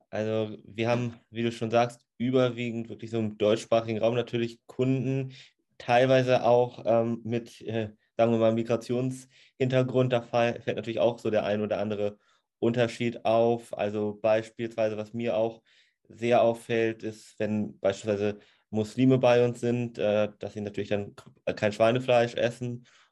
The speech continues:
Oder was gerade in den letzten Jahren auch so ein bisschen gar nicht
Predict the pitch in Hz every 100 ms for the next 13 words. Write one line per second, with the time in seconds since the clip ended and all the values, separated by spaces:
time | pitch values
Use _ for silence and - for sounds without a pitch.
0 | _ _ 107 113 117 113 110 110 - 110
1 | 110 110 107 107 - 107 101 107 117 117
2 | 113 110 110 110 110 107 107 - _ _
3 | _ _ _ _ 110 110 104